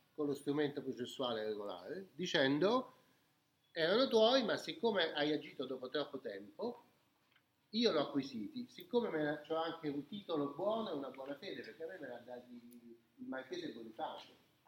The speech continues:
non è che me l'ha dati, me li sono rubati io, per cui sono in malafede, no, li ho posseduti in buona fede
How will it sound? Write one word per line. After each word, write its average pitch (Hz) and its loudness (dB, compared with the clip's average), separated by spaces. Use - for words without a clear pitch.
non 131 -12
è 143 -8
che 151 -6
me 123 -4
l'ha 107 -8
dati, 107 -8
me 110 -20
li 113 -14
sono 117 -10
rubati 117 -6
io, 127 0
per 120 -10
cui 143 0
sono 127 -4
in 117 -8
malafede, 117 -8
no, 214 -4
li 165 -2
ho 180 0
posseduti 247 -2
in 190 -6
buona 147 -4
fede 110 -8